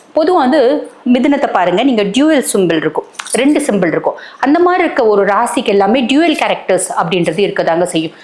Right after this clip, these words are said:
இந்த மிதுனத்துக்கு அந்த பக்காவா டியூயல் கேரக்டர்ஸ் அப்படின்றது மேனிஃபெஸ்ட் ஆகும். இவங்க வந்து பாருங்க, புதனோட ஆதிக்கம் பெற்ற பர்சனாலிட்டிஸ்.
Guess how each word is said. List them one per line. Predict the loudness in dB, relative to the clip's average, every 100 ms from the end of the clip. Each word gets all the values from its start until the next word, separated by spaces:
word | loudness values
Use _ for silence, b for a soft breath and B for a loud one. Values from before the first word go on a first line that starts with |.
| B
இந்த | 0 2
மிதுனத்துக்கு | 2 2 0 0 -2 0
அந்த | 0 0 -2
பக்காவா | -4 -4 -2 0 0 0
டியூயல் | 0 0
கேரக்டர்ஸ் | -2 -2 -2 -2
அப்படின்றது | -2 -2 -2 -2
மேனிஃபெஸ்ட் | 0 -2 -2 -2 -2
ஆகும். | 0
இவங்க | 2 2
வந்து | 2 2
பாருங்க, | 0 0 0
புதனோட | 0 0 0 0 0
ஆதிக்கம் | 0 -2 -4 -4 -4
பெற்ற | -4 -2 -2
பர்சனாலிட்டிஸ். | -2 -4 -4 -4